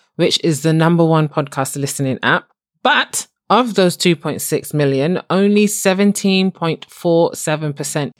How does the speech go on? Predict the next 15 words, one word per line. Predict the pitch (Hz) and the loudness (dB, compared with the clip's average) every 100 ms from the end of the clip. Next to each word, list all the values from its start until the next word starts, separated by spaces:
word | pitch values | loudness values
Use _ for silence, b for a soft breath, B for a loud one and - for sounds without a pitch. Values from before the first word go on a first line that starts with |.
| - | -4
are | 143 139 - | -2 -2 -6
currently | - 151 120 147 127 - | -4 -2 -2 -6 -8 -8
active. | 127 - - 64 - - _ _ _ _ _ _ - | -10 -10 -10 -10 -12 -20 _ _ _ _ _ _ -6
Currently | 190 220 208 220 | -2 0 2 0
active | 202 196 - 180 | 0 -2 0 2
means | 180 180 180 180 | 4 4 4 2
that | 170 - | 0 0
they've | 160 143 | 0 0
released | 151 151 170 151 - | -2 -2 -2 -2 -4
a | 160 | 0
new | 185 220 | 2 2
episode | 190 185 175 165 160 156 | 0 -6 -4 0 0 0
in | - 151 | -2 -2
the | 147 | -2
past | 147 - 156 151 143 | -6 -2 2 2 -2